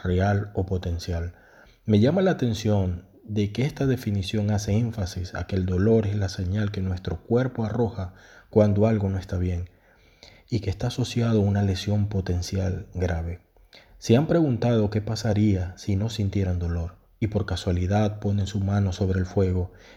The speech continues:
y no se dieran cuenta? ¿Qué pasaría luego de varios minutos? Cuando se dieran cuenta de lo que sucede, lo más seguro es que perdieran su mano.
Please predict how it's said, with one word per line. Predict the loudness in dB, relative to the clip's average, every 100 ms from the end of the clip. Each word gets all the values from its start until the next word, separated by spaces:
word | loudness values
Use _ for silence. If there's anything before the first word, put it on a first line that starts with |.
| -2
y |
no | 0 2
se | 2
dieran | 2 2 2
cuenta? | 0 0 -2 -6 -10 -20 _ 0
¿Qué | 2
pasaría | 2 2 2 2
luego | 4 4 4 4
de | 4
varios | 2 0 -2
minutos? | -2 -2 -4 -6 -12 -16 _ _ -20 -20 -2
Cuando | 2 4 2
se | 0
dieran | 2 2 2
cuenta | 2 2 2 -2 -6 -6
de | -2
lo | 0 0
que | -4
sucede, | -8 -4 0 0
lo | 0
más | 0 0 -2
seguro | -2 2 2 0 -2
es | -6 -4
que | -2
perdieran | -2 0 0 0 -2
su | -4
mano. | -4 -4 -8